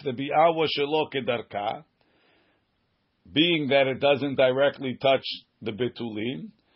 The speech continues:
it's not Mima'et. That's okay. She's not, she's not Ne'esra to the Kohen Gadol. Let's see Rashi. Betula.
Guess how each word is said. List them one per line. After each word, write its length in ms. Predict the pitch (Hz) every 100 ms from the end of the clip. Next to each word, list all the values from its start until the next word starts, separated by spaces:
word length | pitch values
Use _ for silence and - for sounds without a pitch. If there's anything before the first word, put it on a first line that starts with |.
| _ _ -
it's 120 | 131
not 260 | 147 175
Mima'et. 640 | 135 127 131 123 135 127 104 _
That's 260 | 117 127 139
okay. 460 | 131 - 131 123 -
She's 240 | - 107
not, 280 | 113 147 135 -
she's 180 | - 113
not 240 | 147 156
Ne'esra 720 | 143 139 135 - 147 160 165 -
to 100 | 139
the 100 | 127
Kohen 320 | 131 127 135
Gadol. 440 | 123 113 95 80 _ _ _ _ _ _
Let's 240 | 123 135
see 100 | 147
Rashi. 540 | 135 117 104 - 113 175 _ _ - - - _ _
Betula. 720 | 151 160 - 143 113 101 101